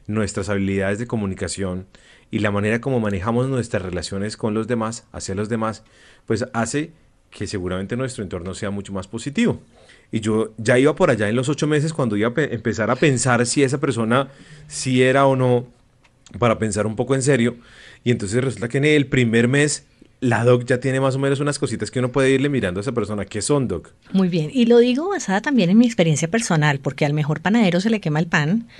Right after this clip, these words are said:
Speaker 2: doc
Speaker 1: Sí.
Speaker 2: Méndez, y, y yo también he hecho malas elecciones y peores elecciones. Entonces, hay, hay ciertos aspectos que desde la inteligencia emocional, eh, nos pueden ayudar a, a que ese primer mes se vuelva después ocho meses y después tal vez una relación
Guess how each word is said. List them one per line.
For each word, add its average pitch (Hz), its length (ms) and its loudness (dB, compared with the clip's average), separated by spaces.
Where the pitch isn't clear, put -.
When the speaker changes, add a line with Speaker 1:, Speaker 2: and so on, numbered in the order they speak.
Speaker 2:
doc 180 160 2
Speaker 1:
Sí. 208 60 2
Speaker 2:
Méndez, 175 420 2
y, 208 100 -2
y 175 220 -2
yo 165 200 0
también 220 440 2
he 220 140 0
hecho 208 280 -2
malas 190 460 4
elecciones 160 680 0
y 220 120 2
peores 165 480 2
elecciones. 139 520 -2
Entonces, 156 540 -2
hay, 269 320 0
hay 269 160 2
ciertos 294 400 -4
aspectos 180 540 -4
que 190 220 -2
desde 151 180 -2
la 143 80 -2
inteligencia 139 420 -4
emocional, 190 720 -2
eh, 175 100 -4
nos 160 220 0
pueden 147 240 -2
ayudar 151 400 -2
a, 147 220 -4
a 156 160 -2
que 160 120 -6
ese 160 140 -4
primer 165 320 -2
mes 165 340 0
se - 140 -2
vuelva 151 280 0
después 156 260 -4
ocho 139 240 -4
meses 185 420 -2
y 220 60 -4
después 151 340 -6
tal 143 140 -4
vez 143 160 -6
una 147 340 -6
relación 143 480 -4